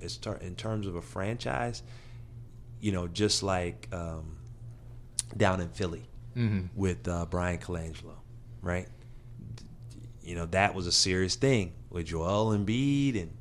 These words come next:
Speaker 2: Yeah, that was, that was
Speaker 1: his
Speaker 2: different.
Speaker 1: wife and
Speaker 2: Yeah.
Speaker 1: Ben Simmons. I mean, that's, but the minute, you know, you erase Brian Colangelo, everybody's like, "Oh,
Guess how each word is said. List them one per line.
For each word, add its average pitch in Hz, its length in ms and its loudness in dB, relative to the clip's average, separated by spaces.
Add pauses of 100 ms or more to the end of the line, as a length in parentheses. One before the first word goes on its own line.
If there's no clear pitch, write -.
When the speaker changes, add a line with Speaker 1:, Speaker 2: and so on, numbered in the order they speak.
(160)
Speaker 2:
Yeah, 95 140 2
that 104 100 6
was, 107 160 2
that 127 140 10
was 160 100 10
Speaker 1:
his - 60 0
Speaker 2:
different. 120 160 10
Speaker 1:
wife 127 580 8
and 85 160 -4
Speaker 2:
Yeah. 82 60 -4
Speaker 1:
Ben 117 260 4
Simmons. 143 640 4
I 113 60 2
mean, 104 240 0
that's, 110 480 -2 (600)
but 98 320 2 (160)
the 95 80 -4
minute, 117 400 2 (480)
you 107 100 0
know, 90 300 -2 (640)
you 98 280 2
erase 110 320 6
Brian 101 380 -2
Colangelo, 117 760 2
everybody's 90 420 0
like, 101 240 0
"Oh, 175 260 6